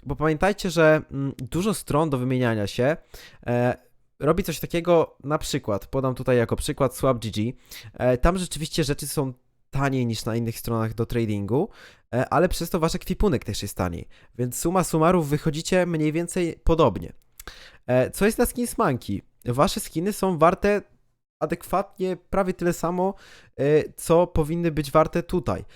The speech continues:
e, czyli w ekwipunku po prawo, e, czyli w ekwipunku bota. Wiadomo, że nie jest to wartość jeden do jeden, bo jednak strona jakoś w jakimś stopniu musi zarabiać, a wy możecie sobie zarobić przy okazji na tradzie. Jak? Już tłumaczę.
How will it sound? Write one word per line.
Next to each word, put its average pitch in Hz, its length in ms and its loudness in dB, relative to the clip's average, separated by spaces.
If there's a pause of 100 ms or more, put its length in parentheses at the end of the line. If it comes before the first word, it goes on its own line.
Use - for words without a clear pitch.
(240)
e, 120 340 2
czyli 151 260 -2
w 143 60 -2
ekwipunku 160 480 -4
po 151 100 -4
prawo, 120 400 2 (240)
e, 113 160 -2
czyli 123 180 -6
w 143 40 0
ekwipunku 156 460 -2
bota. 147 360 2 (160)
Wiadomo, 202 320 0
że 185 80 -8
nie 175 80 -2
jest 156 120 -4
to 160 60 -2
wartość 151 320 -2
jeden 143 220 -2
do 131 80 2
jeden, 123 340 0
bo 131 60 -2
jednak 123 260 -2
strona 127 300 -2
jakoś 120 320 -4
w 117 120 -6
jakimś 127 260 -6
stopniu 127 260 -4
musi 120 200 -6
zarabiać, 110 520 0 (240)
a 123 120 -4
wy 151 100 -4
możecie 165 320 -2
sobie 143 200 -2
zarobić 131 320 2
przy - 160 0
okazji 120 280 0
na 123 100 0
tradzie. 87 340 -4 (300)
Jak? 151 320 2 (240)
Już 139 220 -4
tłumaczę. 127 360 -6